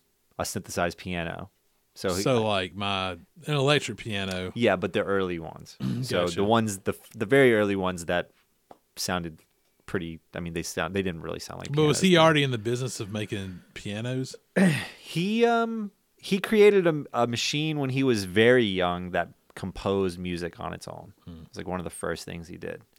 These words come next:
Speaker 2: Wow.
Speaker 1: And there's, like, on that documentary, there's, like, video of him bringing it on a talk show.
Speaker 2: Well, we basically have robots making music now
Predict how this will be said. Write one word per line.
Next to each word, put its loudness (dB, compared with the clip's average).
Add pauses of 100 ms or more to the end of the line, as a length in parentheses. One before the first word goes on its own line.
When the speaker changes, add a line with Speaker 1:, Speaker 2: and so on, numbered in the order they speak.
(100)
Speaker 2:
Wow. -8 (260)
Speaker 1:
And -10
there's, -6
like, -4
on -4
that -4
documentary, -4
there's, -6
like, -6
video -8
of -8
him -12
bringing -8
it -8
on -6
a -10
talk -4
show. -14 (400)
Speaker 2:
Well, 2
we 4
basically 4
have 2
robots 0
making -8
music -10
now -12